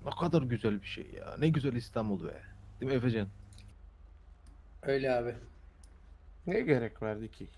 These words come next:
Speaker 1: Ne güzel Los Santos be.
Speaker 3: Ve tipe bak amına koyayım. Sa-,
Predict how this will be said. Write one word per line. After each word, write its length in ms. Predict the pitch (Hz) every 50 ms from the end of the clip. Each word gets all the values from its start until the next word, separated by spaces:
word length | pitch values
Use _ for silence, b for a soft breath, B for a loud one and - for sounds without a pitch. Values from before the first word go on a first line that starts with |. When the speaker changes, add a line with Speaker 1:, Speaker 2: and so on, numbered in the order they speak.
| - - - - - - - - - - - - - - - - - - - - - - -
Speaker 1:
Ne 140 | - - 98
güzel 440 | 95 101 98 92 104 104 101 104 98 - - - - - - - - - - - 101 98
Los 180 | 101 98 -
Santos 520 | - 107 101 98 - - 95 - - - -
be. 180 | 87 80 - - - - - - - - - - - - - - - - - - - - - - - - - - - - - -
Speaker 3:
Ve 120 | 147 135
tipe 300 | 139 - - 147 160 151
bak 140 | 127 117 104
amına 360 | 107 107 107 104 104 104 98
koyayım. 180 | - 104 - -
Sa-, 340 | - 135 131 117 95 -